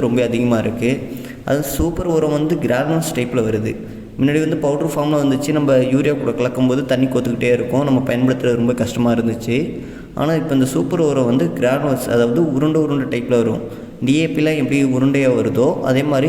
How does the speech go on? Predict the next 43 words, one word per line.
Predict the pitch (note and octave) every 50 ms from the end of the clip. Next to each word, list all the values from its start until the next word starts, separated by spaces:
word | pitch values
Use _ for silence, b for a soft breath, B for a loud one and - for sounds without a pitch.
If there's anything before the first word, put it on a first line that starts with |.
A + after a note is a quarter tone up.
| E3
இந்த | D#3+ C#3+ D3+ D#3+ -
சிங்கிள் | D#3 D3+ D#3+ D#3+ D#3+
சூப்பர் | E3 - C#3 C3 - A#2+
பாஸ்பேட்டும் | A#2 - B2+ A#2+ - - C#3 D#3 D#3+ C#3
உருண்டை | C#3 C#3+ C#3 C#3 C#3 B2+
டைப்பில் | A#2+ A#2+ A#2+ A#2 A2 A2
வருது. | G#2+ A2 G#2 A#2+ C3+ E3 - - B B B B B B B B C3+
இந்த | C#3 C#3 D#3 D3 D3+
உரத்தை | D#3 E3+ - E3 D3
கூட | E3 E3+ E3+ E3
நீங்கள் | D3+ D3 C3 A#2 C3+
யூரியா | D#3 E3 E3+ D#3+ D#3+ C3+
கலந்து | C3 C3+ C#3 C3+ C3 C3 C3+
பயன்படுத்தும் | B2+ B2+ C3 B2+ B2+ B2+ A#2 A2+ A2+
போது | A2+ A2+ C3 D#3+ D#3+ - - A#2+
தண்ணி | A#2+ C3 D3+ - -
கொக்காது, | B2 A#2 - A#2+ A2 A2+ C3+ D#3 D#3+
நீங்கள் | C#3+ C3 A#2+ A#2
எப்போதும் | - - C3 C#3 D3 D3+ D3+
வாங்கி | D3 C3+ - -
பயன்படுத்துகிற | A#2+ A#2+ A#2 A#2+ - - - A#2 A#2
மாதிரி | A#2+ B2+ B2 A#2+
பயன்படுத்தலாம். | A#2 A2 A2+ A2+ A#2 A2+ - A2 A2 A#2+ C#3+ E3 - B B B B B B B B - C3
நீங்கள் | C3 C3 C3+ C3 B2+ C3
இது | C3 B2+ - - B2
பயன்படுத்தி | C3 D3+ F3 F#3 - - - C3 - C3+
பாருங்கள், | C3+ C3+ C#3 D3 C#3+ C3+
ஏதாவது | B2 A#2 C3+ C#3+ C3+ B2
ஒரு | B2+ B2+ B2
டைம் | C#3+ D#3 E3
இல்லாட்டி | D3+ C#3+ C#3 D3+ C#3 B2+
ரெண்டு | B2 B2+ B2 B2+
டைம் | B2+ C3 C3 B2+
நீங்கள் | A#2+ A#2+ A2+ A#2
பயன்படுத்தி | A#2 B2 C3+ C3 C3 C3 - - -
பார்க்கும்போதே | B2+ C3 - A#2 A2 A2+ A2 A2 B2 D3 D#3+
உங்களுக்கு | C#3+ C3 A#2 A2 A#2 A#2
ரிசல்ட் | - - D3 D3 D3 C3+
வந்து | B2+ C3 - C3
ரொம்ப | B2 B2 B2+ B2 A#2
நல்லாயிருக்கும். | A#2 A2+ A2 A2+ - - - A#2 A#2 - B B B B B B B B -
ஏன்னா | B2+ C#3 D3 D3
இதில் | C3 B2+ A#2